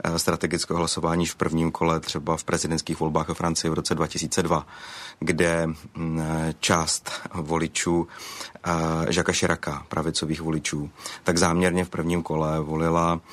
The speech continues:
eh, pravicového populista, eh, populistu Jean-Marie Le Pena, protože se domnívali, že je to pro jejich kandidáta lepší soupeř do druhého kola, než, eh, než byl tehdy,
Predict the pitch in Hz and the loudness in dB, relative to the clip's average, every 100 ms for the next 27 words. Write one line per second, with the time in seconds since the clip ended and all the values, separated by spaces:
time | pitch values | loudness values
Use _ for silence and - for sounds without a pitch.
0 | - - - 85 80 80 80 80 80 82 | -16 -16 -8 -4 -2 0 0 0 0 0
1 | 82 - 85 87 82 82 85 82 - 85 | 0 0 2 0 0 -4 -2 -2 0 0
2 | 82 87 78 - 80 85 82 - 85 82 | 0 -2 -4 -4 -2 -2 -2 -2 0 2
3 | 85 85 87 90 85 80 78 107 - - | 2 2 2 0 0 -2 -2 -6 -14 -18
4 | - - - 87 80 - 87 90 87 101 | -16 -10 -2 -2 -2 -2 0 0 2 2
5 | 92 95 90 92 92 90 95 90 101 95 | 4 2 2 2 2 0 -2 0 -2 0
6 | 95 95 95 - 92 95 92 101 95 - | 0 0 0 -2 0 2 0 2 0 0
7 | 107 107 95 - 87 92 90 87 92 92 | 0 2 2 2 0 0 -2 0 0 0
8 | - 92 95 95 92 92 90 - 95 95 | 2 2 2 2 2 2 2 2 2 0
9 | 95 - - - - - 92 90 90 90 | -2 -10 -14 -14 -12 -4 0 2 2 2
10 | 92 92 90 95 92 92 85 82 92 92 | 2 0 2 0 0 0 -2 2 2 2